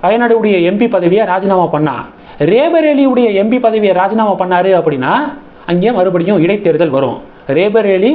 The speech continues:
காலம் காலமாக காங்கிரஸுடைய கோட்டையாக வந்து கருதப்படுது. அமேதியும் ஒரு காலத்துல அப்படிதான் இருந்துச்சு.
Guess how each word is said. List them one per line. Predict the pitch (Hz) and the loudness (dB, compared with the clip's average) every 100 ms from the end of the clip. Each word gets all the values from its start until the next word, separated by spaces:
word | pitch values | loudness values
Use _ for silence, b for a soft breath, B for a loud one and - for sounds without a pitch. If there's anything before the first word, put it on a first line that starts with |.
| 302 B B | -2 B B
காலம் | 175 208 240 240 | -2 0 0 0
காலமாக | 214 208 202 180 180 294 - - | 0 0 0 -2 -2 -4 -6 -4
காங்கிரஸுடைய | 202 247 233 220 196 180 | -2 0 0 0 0 0
கோட்டையாக | - 208 196 196 208 | 0 -2 0 0 0
வந்து | 175 185 190 127 B B | 0 2 0 0 B B
கருதப்படுது. | 165 196 202 170 127 185 294 - B - | -2 0 0 0 0 0 -2 -6 B -4
அமேதியும் | 170 220 214 240 | 0 0 2 2
ஒரு | 277 214 | 2 2
காலத்துல | 208 214 220 214 | 0 0 0 -2
அப்படிதான் | 185 180 214 | 0 -2 0
இருந்துச்சு. | 202 220 - | 2 0 -2